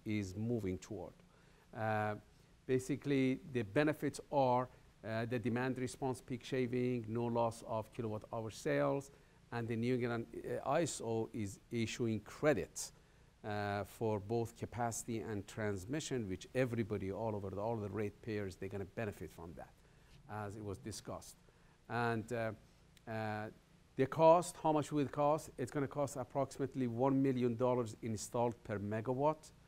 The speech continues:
And, uh, these, we got two models. We're working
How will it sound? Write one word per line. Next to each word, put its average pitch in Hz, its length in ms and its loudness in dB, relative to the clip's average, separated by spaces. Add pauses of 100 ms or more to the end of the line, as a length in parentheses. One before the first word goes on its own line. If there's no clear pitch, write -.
(560)
And, 113 400 0 (100)
uh, 110 220 -6
these, 143 480 -2
we 117 80 -2
got 127 240 -2
two - 160 -4
models. 127 640 2
We're 110 140 -2
working 110 500 0